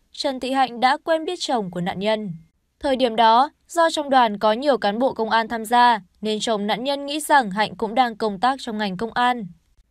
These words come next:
Chính vì vậy, khoảng đầu tháng ba năm hai nghìn không trăm hai mươi ba, chồng của nạn nhân đã gọi điện cho Hạnh kể về việc vợ mình vừa bị lừa đảo qua mạng xã hội,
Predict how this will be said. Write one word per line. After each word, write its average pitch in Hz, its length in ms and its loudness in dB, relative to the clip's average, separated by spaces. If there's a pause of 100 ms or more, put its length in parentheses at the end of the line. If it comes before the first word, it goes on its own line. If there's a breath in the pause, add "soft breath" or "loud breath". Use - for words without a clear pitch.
Chính 269 260 -4
vì 320 140 0
vậy, 254 300 6 (180)
khoảng 247 260 2
đầu 247 180 2
tháng 254 260 -2
ba 320 220 4
năm 294 200 -6
hai 277 100 -2
nghìn 247 220 -4
không 208 180 -6
trăm 220 180 -6
hai 220 100 -2
mươi 208 60 -4
ba, 226 320 4 (240)
chồng 277 300 -4
của 247 120 0
nạn 254 200 0
nhân 311 240 0
đã 311 120 2
gọi 320 180 0
điện 262 200 0
cho 320 160 0
Hạnh 277 280 -2
kể 226 200 0
về 214 180 0
việc 220 260 -2 (100)
vợ 220 180 -2
mình 214 260 -2
vừa 202 200 -2
bị 196 120 -2
lừa 208 200 0
đảo 196 300 2
qua 208 140 0
mạng 214 240 0
xã 233 160 -2
hội, 254 340 0